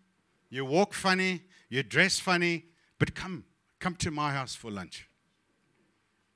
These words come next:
We don't all have to look, look the same and walk the same and talk the same. We're in the kingdom of God. This is where God has planted us. And we need to be faithful with the small things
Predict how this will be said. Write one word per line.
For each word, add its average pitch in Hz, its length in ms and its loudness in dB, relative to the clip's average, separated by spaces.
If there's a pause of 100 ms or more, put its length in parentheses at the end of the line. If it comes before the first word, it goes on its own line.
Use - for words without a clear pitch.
(260)
We 180 100 -2
don't 240 200 -4
all 208 140 -2
have 180 180 -2
to 156 100 -6
look, 135 340 -6 (100)
look 135 240 -4
the 135 100 -12
same 131 360 -4
and 107 120 -6
walk 117 240 -8
the 117 100 -10
same 107 340 -6
and 87 120 -12
talk 113 280 -8
the 90 100 -18
same. 117 380 -14 (460)
We're 170 200 -2
in 247 120 -6
the 214 80 -2
kingdom 196 400 -4
of 139 140 -8
God. 151 320 -4
This 214 200 -2
is 233 160 -6
where 170 180 -2
God 143 320 0
has 139 160 -6
planted 151 520 -10
us. - 260 -16 (500)
And 120 160 -6
we 156 140 4
need 214 160 0
to 180 80 -4
be 139 140 -6
faithful 190 500 -2
with 123 160 -4
the 120 60 -6
small 196 440 -2
things 117 600 -6